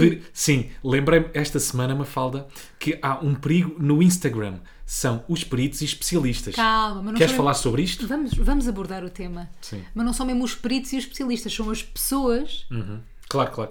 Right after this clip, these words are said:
Speaker 2: os peritos e especialistas do Instagram, que são pessoas normais, obviamente, que falam de assuntos muito sérios, o que
Speaker 1: Que é
Speaker 2: é
Speaker 1: um
Speaker 2: bom,
Speaker 1: perigo.
Speaker 2: às vezes, abordar certos assuntos.
Speaker 1: De-, depende da experiência que tens sobre o assunto.
Speaker 2: Não, depende
Speaker 1: Mas sim.
Speaker 2: de, eu acho que depende tanto de tudo.
Speaker 1: Depende de tudo, sim.
Speaker 2: Mas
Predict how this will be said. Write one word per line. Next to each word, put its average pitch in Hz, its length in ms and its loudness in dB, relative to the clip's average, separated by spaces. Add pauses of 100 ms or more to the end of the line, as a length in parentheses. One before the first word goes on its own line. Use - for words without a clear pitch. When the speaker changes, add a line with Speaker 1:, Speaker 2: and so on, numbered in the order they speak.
Speaker 2:
os - 120 -6
peritos - 320 -2
e 277 60 -2
especialistas 277 680 -2
do 277 140 2
Instagram, 277 420 -4
que 233 80 -10
são 196 140 -8
pessoas 185 260 -10
normais, 202 360 -4
obviamente, 208 320 -8
que - 60 -16
falam 202 200 -2
de 202 60 -4
assuntos 196 280 -6
muito 185 200 -8
sérios, 220 400 -6
o 220 100 -8
que 208 100 -4
Speaker 1:
Que - 20 4
é 220 40 4
Speaker 2:
é 214 40 0
Speaker 1:
um 180 60 -4
Speaker 2:
bom, 202 80 -2
Speaker 1:
perigo. 226 380 -2
Speaker 2:
às 208 140 -4
vezes, 190 200 -6
abordar 190 440 -4
certos - 320 -14
assuntos. 196 400 -12 (100)
Speaker 1:
De-, 101 180 -12 (160)
depende 113 440 -6
da 117 160 -12
experiência 113 480 -8
que - 40 -18
tens 120 140 -10
sobre 113 200 -10
o 117 40 -8
assunto. 101 320 -14 (160)
Speaker 2:
Não, 277 140 -6
depende - 180 -10
Speaker 1:
Mas 302 140 -4
sim. - 60 -8 (160)
Speaker 2:
de, - 100 -10
eu 269 80 -4
acho 285 100 -8
que - 80 -20
depende 285 240 -6
tanto 277 320 -8
de - 40 -20
tudo. 196 200 -10
Speaker 1:
Depende 175 240 -4
de - 60 -18
tudo, 101 180 -14
sim. - 140 -18 (400)
Speaker 2:
Mas 226 440 -6